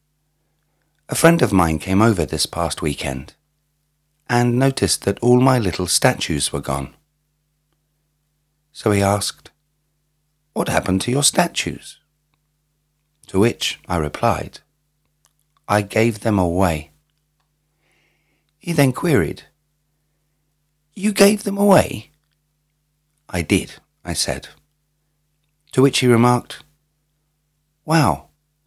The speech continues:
I thought you treasured those." "I did," I replied, "but I now treasure myself more." After which,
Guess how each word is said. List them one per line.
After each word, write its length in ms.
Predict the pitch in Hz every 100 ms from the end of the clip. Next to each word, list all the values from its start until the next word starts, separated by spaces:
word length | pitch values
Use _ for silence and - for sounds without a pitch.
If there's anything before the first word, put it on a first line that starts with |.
| _ _ _ _ _ _
I 80 | 170
thought 240 | - 98
you 120 | 98 131
treasured 560 | - 214 190 110 71
those." 520 | - 78 107 175 - _ _ _ _ _ _ _ _ _ _ _ _ _ _ _ _ _ _ _ _ _ _ _ _ -
"I 140 | 80
did," 380 | 73 101 65 - _ _ _ _ _
I 100 | 92
replied, 600 | 80 73 - 78 71 - _ _ _ _ _ _ _ _ _ _ _ _ _ _
"but 340 | 117 127 - - _ _ _ _
I 80 | 104
now 300 | 95 113 123
treasure 420 | 123 - 110 104
myself 640 | 98 98 95 113 85 - 87
more." 460 | 98 95 65 - _ _ _ _ _ _ _ _ _ _ _ _ _ _ _ _ _ _ _ _ -
After 300 | 82 - 78
which, 480 | 113 - - -